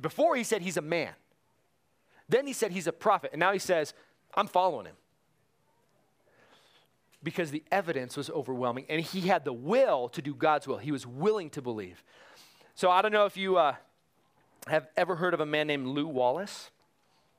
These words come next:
I'm curious, who's ever heard of Lew Wallace? Nobody, okay. Ah, one. Lew Wallace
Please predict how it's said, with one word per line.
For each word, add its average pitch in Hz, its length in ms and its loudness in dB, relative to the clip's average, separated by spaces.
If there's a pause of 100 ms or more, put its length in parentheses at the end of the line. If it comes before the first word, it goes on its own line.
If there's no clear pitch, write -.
(760)
I'm 127 60 -16
curious, 110 400 -10
who's 185 240 -4
ever 160 160 0
heard 131 160 -6
of 107 80 -10
Lew 107 160 -12
Wallace? 92 520 -12 (760)
Nobody, 92 420 -12
okay. 101 360 -10 (400)
Ah, 165 380 2
one. 139 340 0 (460)
Lew 220 280 0
Wallace 180 680 0